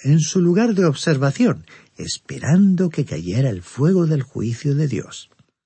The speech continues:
Pero Dios iba a actuar en la vida de este profeta, iba a tratar personalmente con él.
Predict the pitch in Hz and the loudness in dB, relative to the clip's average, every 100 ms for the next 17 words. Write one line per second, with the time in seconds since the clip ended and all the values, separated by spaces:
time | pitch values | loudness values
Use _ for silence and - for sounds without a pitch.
0 | _ _ _ _ _ _ _ _ - 214 | _ _ _ _ _ _ _ _ -2 2
1 | 190 170 160 160 160 170 156 147 127 - | 4 4 2 -2 0 2 4 2 0 -6
2 | - 131 127 127 101 120 107 101 73 - | -2 0 2 0 0 -2 -4 -6 -10 -14
3 | - - - - 147 - - _ _ _ | -14 -14 -10 -4 -4 -6 -14 _ _ _
4 | - 147 170 160 147 143 170 156 - 107 | -2 0 0 -2 -2 0 -2 -2 -6 -10
5 | - - 98 135 156 131 170 160 160 165 | -8 -8 -2 0 2 2 2 2 -2 -4
6 | 170 160 - - | -2 -2 -4 -12